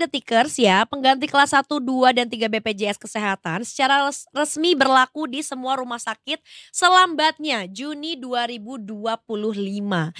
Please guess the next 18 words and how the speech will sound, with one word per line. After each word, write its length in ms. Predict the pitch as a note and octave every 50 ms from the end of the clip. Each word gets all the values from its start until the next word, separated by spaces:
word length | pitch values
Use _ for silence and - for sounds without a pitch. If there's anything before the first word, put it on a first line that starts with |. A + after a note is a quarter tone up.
| - - - - _
Nantinya 800 | - C4 C#4 D4 D4 E4 F4+ F#4 D#4+ D#4 C4+ A#3 G#3 G3+ G#3+ C4+
sistem 320 | D4 D4+ C#4 - C#4 C4 B3+
kelas 320 | - B3 A#3 A#3+ A#3+ A#3
B 80 | A3+ A3+
P 160 | - G#3+ G3+
J 160 | G#3+ G#3+ G#3
S 80 | G#3 -
Kesehatan 480 | A#3 - A#3 A3 G3+ G3+ - G#3+ G3+
ini 160 | F#3+ G#3 B3
akan 240 | C4 A#3 - B3+ B3+
diganti 400 | B3 A3+ G3 G#3 F#3 F#3 F#3+ A#3+
sama 400 | B3+ - A3 G3 G3 G#3+ A#3 B3 - _
kelas 320 | A3+ G#3 G3+ G#3 A#3+ -
rawat 320 | - A3+ G#3 G#3 G#3 - -
inap 240 | G#3 A3 A3 -
standar 400 | - - A#3 A#3 A#3+ A#3+ B3 A#3+
atau 160 | A#3 - - C#4 -
kris. 400 | - D4+ D4 D4 D4 D4 - -